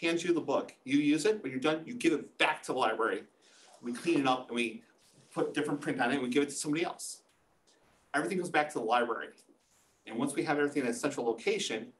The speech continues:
we can control how many objects are open. We know who has every object. We can also recycle every object. So we go with the concept that nobody owns it.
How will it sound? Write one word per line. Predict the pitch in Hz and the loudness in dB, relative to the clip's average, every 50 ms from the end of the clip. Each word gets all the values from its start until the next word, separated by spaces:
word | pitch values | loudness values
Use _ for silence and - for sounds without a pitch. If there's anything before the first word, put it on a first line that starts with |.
| _ _ | _ _
we | - 131 147 | -2 -2 -2
can | - - - | -2 -4 -10
control | - 147 - - - 143 131 - | -10 -10 -6 -2 0 0 0 0
how | 135 127 | 0 -2
many | 123 123 123 | -2 -2 -2
objects | 117 117 - - - - - | -4 -2 -2 -4 -6 -4 -2
are | 120 | 0
open. | 117 113 117 135 143 165 175 - | 0 0 0 -2 -4 -4 -6 -6
We | - 127 | -4 0
know | 127 147 147 143 | 2 2 2 2
who | 143 165 160 | 2 0 0
has | - - - - - - - - - | 0 -2 -8 -8 -6 -6 -4 -2 -2
every | 151 143 156 156 | 0 0 0 0
object. | 156 143 147 151 151 - 185 - - - - _ _ - - - - - - | 0 0 0 0 -2 -6 -10 -10 -12 -20 -20 _ _ -20 -20 -20 -16 -10 -8
We | 135 131 | -8 -6
can | 131 139 | -4 -2
also | 127 131 - - - | -2 -2 -2 -4 -6
recycle | 120 117 120 117 - 110 104 - 107 101 98 | -6 -4 -4 -4 -4 -4 -6 -6 -8 -8 -6
every | 95 98 95 | -4 -4 -4
object. | 85 85 - - 76 - _ _ _ _ _ _ _ _ _ _ _ _ _ _ _ _ _ _ _ _ _ _ - _ | -6 -6 -8 -10 -14 -16 _ _ _ _ _ _ _ _ _ _ _ _ _ _ _ _ _ _ _ _ _ _ -20 _
So | - - - 175 - - - - - _ _ _ _ - 139 | -8 -2 0 0 0 0 -2 -8 -14 _ _ _ _ -16 -12
we | 131 135 131 135 131 | -8 -6 -6 -6 -8
go | - 123 156 | -6 -4 -2
with | 160 156 | -2 -2
the | - | -2
concept | - 156 156 151 151 151 - 135 | -4 -6 -6 -4 -6 -6 -4 -4
that | 127 127 127 - - | -4 -4 -4 -6 -8
nobody | 180 185 208 247 254 262 247 - 196 165 139 | -8 -8 -4 -2 0 2 2 2 2 2 2
owns | 123 123 120 110 107 | 2 2 0 0 -2
it. | - - - | -6 -10 -12